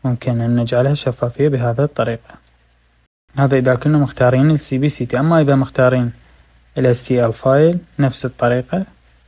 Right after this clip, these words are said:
نقوم بتقليل الشفافية مثل ما تلاحظون بالأبر. الخانة الأخيرة هي متعلقة بالكات.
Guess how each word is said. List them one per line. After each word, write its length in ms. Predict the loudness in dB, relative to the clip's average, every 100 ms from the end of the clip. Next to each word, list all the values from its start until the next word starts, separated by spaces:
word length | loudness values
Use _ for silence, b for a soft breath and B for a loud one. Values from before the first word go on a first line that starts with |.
| _ _ _ _ _ _ _ -4
نقوم 440 | -2 0 2 2
بتقليل 460 | 2 -2 0 0 0
الشفافية 800 | -2 -6 -2 -4 -4 -8 -8 -12 _ _ _ _ -8
مثل 180 | -4
ما 160 | -4 -4
تلاحظون 460 | -2 -4 -2 -2 0
بالأبر. 460 | 0 -2 -4 -6 -10 _ _ _ _ _ _ _ _ _ _ _ _ _ _ _ _ _ _ _ _ _ _ _ _ _ _ _ _ _ _ _ _ _ _ _ _ _ _ _ _ _ _ -6
الخانة 400 | -4 2 4 6
الأخيرة 400 | 4 2 2 2
هي 180 | 2 2
متعلقة 560 | 0 0 0 2 0
بالكات. 440 | -2 -2 -4 -6